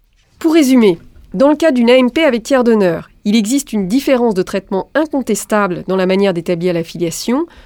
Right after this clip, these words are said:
selon que l'enfant naît au sein d'un couple composé d'un homme et d'une femme ou qu'il naît au sein d'un couple de femmes. Pour autant,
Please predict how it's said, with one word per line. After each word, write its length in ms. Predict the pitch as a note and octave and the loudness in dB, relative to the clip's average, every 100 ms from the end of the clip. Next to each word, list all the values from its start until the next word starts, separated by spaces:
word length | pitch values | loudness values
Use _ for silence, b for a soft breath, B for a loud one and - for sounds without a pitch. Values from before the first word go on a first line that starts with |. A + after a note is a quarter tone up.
| B | B
selon 300 | - C4 B3+ | 0 0 2
que 100 | B3 | 0
l'enfant 420 | A3 - G#3 F#3 - | -2 -2 -4 -4 -4
naît 340 | F#3+ A3 C#4 | 0 4 4
au 100 | A#3+ | 2
sein 200 | G3+ G#3+ | 0 -2
d'un 140 | F#3+ | -2
couple 260 | F3 F#3+ F#3+ | -2 -6 -8
composé 440 | - F#3 F#3 F3 F3 | -6 -6 -4 -2 -2
d'un 200 | F3+ F3+ | -2 0
homme 240 | F#3 F3 - | 0 -2 -6
et 60 | E3+ | -10
d'une 220 | D#3+ D#3 | -8 -12
femme 380 | - F#3+ A#3 G4+ - b b _ | -4 0 0 -2 -6 b b _
ou 240 | B3 D4 F4+ | 0 0 -2
qu'il 240 | - F3+ | -6 -2
naît 220 | F#3 B3 - | 2 2 2
au 80 | E3+ | -4
sein 300 | - B3 C4+ | -2 0 2
d'un 100 | G3+ | 0
couple 280 | - B3+ A#3 | -6 -6 -6
de 80 | |
femmes. 360 | G3 - E3+ G3 - _ _ b b b b - | -6 -10 -12 -14 -20 _ _ b b b b -4
Pour 160 | E4+ | 2
autant, 380 | D#4+ - G#3 D#3+ | 2 2 -2 -4